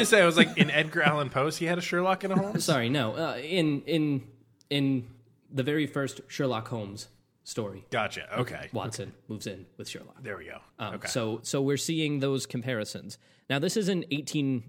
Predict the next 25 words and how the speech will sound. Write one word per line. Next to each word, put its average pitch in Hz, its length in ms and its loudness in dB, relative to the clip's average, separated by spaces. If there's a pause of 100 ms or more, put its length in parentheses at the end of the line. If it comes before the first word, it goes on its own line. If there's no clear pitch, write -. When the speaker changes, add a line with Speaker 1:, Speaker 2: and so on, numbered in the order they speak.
(140)
Speaker 1:
forty-one 110 560 -6 (760)
that 98 320 -4 (320)
this 120 220 -2
story 104 580 -2
of 101 340 -4 (320)
Dupin 113 500 -2 (140)
and 110 160 -4
his, 101 540 -6 (180)
um, 98 360 -10 (340)
his 117 180 -4
partner, 107 480 -6 (280)
who 131 160 0
remains 117 420 -2
unnamed 101 560 -6 (280)
and 127 100 0
only 139 220 0
had 117 260 -4
this 107 220 -6
one 95 380 -6 (320)
kind 113 180 -6
of 95 60 -8
mystery 95 380 -8
that 98 160 -12
they 101 120 -8
had. 101 280 -10